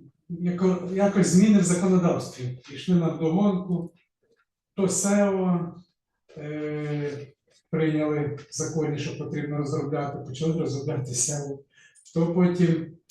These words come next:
щоб була, е, розділ цивільного захисту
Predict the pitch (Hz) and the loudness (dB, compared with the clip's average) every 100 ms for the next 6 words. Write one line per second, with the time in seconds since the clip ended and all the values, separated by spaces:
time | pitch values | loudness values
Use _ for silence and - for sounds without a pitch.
0 | - _ _ _ - 160 151 156 160 170 | -20 _ _ _ -12 -8 -6 -2 2 4
1 | 170 165 - - - _ _ _ _ 135 | 4 4 0 -6 -16 _ _ _ _ -14
2 | 135 135 135 135 135 135 - _ 151 160 | -10 -10 -10 -10 -10 -12 -18 _ -4 2
3 | 170 165 160 - 170 170 160 131 170 180 | 2 2 0 -2 2 2 2 0 2 2
4 | 175 160 - 160 151 - - | 2 -4 -4 -4 -4 -6 -14